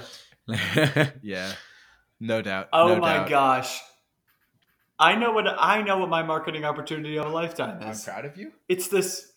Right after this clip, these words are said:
Speaker 3: it's this freaking, yeah, thanks. <laughs> It's this, uh, freaking incense I've been burning.
Speaker 1: <laughs>
Speaker 3: I know why my eyes are feeling so weird. I've just spent, I've just spent an hour having, getting smoke in my eyes. So now I'm like, "Oh, I'm so tired." No, my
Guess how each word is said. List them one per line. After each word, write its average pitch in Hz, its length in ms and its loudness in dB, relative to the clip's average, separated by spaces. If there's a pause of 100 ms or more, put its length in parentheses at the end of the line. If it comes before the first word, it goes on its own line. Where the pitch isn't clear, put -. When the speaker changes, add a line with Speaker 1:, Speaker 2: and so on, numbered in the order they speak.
(340)
Speaker 3:
it's 180 220 -4
this 175 240 -4
freaking, 185 440 -2
yeah, 123 200 -4
thanks. 120 280 -8
<laughs> 190 340 2
It's - 200 2
this, - 400 0
uh, 147 400 4 (420)
freaking 190 360 -2 (100)
incense 151 840 -4
I've 143 160 0
been 135 160 -2
burning. 127 520 0 (140)
Speaker 1:
<laughs> - 120 -20
Speaker 3:
I 175 100 6
know 202 160 2
why 196 140 8
my 165 240 6
eyes 165 320 10
are 139 100 0 (100)
feeling 131 260 0
so - 180 2
weird. 131 280 2
I've 165 180 4
just 196 280 0
spent, 196 240 2 (200)
I've 185 160 6
just 220 180 -2
spent 226 240 2
an 185 160 -2
hour 196 320 10
having, 190 340 4
getting 185 220 4
smoke 208 460 4
in 151 120 2
my 120 220 4
eyes. 117 400 2 (200)
So - 180 0
now 185 280 6
I'm 175 240 6
like, 156 280 0 (280)
"Oh, 165 240 6
I'm 151 160 0
so 156 260 0
tired." 143 500 2
No, 160 160 2
my 147 200 2